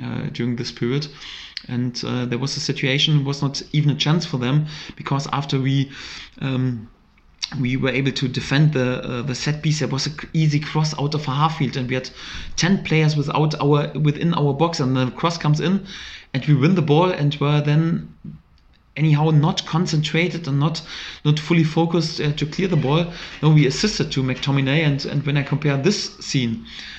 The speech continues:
more or less with, with the brilliant chance we had anyhow, so just after twenty minutes, actually,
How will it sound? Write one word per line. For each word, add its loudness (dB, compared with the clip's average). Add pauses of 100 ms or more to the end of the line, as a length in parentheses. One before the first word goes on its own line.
(140)
more 2
or 2
less -2 (100)
with, -6 (140)
with -8
the -4
brilliant 4
chance 0
we 4
had 0
anyhow, -6 (280)
so -2 (360)
just 0
after -2
twenty 2
minutes, 2
actually, 2